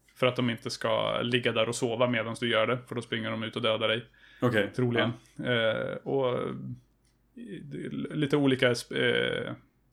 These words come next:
Speaker 1: ärenden, springa och fixa lite sånt åt den här personen som bor i det här lägret för att den behöver det.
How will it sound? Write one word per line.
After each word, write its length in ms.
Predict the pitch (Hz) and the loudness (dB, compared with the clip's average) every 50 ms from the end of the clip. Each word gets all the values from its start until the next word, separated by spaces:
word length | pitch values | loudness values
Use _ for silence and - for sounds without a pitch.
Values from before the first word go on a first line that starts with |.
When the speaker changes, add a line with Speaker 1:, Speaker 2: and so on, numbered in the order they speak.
| - 233 - - - - - | -20 -14 -12 -10 -10 -4 2
Speaker 1:
ärenden, 640 | - 151 147 131 127 127 135 131 127 131 135 117 110 | 6 8 8 8 8 6 6 4 4 4 2 0 -2
springa 520 | - - - 135 127 123 123 123 123 117 | 0 6 6 6 6 8 4 4 4 4
och 240 | 117 117 117 120 117 | 2 2 2 2 2
fixa 460 | - 131 131 - - 131 117 113 113 | 0 0 0 0 0 2 4 4 4
lite 220 | 117 120 120 - 120 | 2 0 -2 -2 2
sånt 380 | - 123 120 117 110 - - | 2 2 2 2 -2 -6 -6
åt 300 | - 120 117 113 - 120 117 | -2 -2 -2 -2 -2 -4 -2
den 120 | 117 117 | 0 0
här 100 | 120 120 | 0 0
personen 400 | 123 - - 127 117 113 110 113 | 0 -2 -2 -2 -2 -2 -2 -4
som 120 | - 120 | -4 -2
bor 200 | 120 117 117 117 | -2 -2 -2 -2
i 40 | 113 | -2
det 100 | 110 120 | 0 0
här 140 | 120 120 117 | 0 2 2
lägret 380 | 113 110 107 107 110 107 104 - | 2 2 0 0 -2 -4 -6 -4
för 100 | - 110 | -4 -4
att 300 | 107 - - - - - _ _ _ - - - - _ _ | -4 -4 -8 -20 -20 -20 _ _ _ -20 -20 -20 -20 _ _
den 160 | - 117 113 | -4 -2 0
behöver 340 | 117 117 113 117 113 107 107 | 0 2 2 2 2 2 2
det. 180 | 101 104 104 | 0 0 0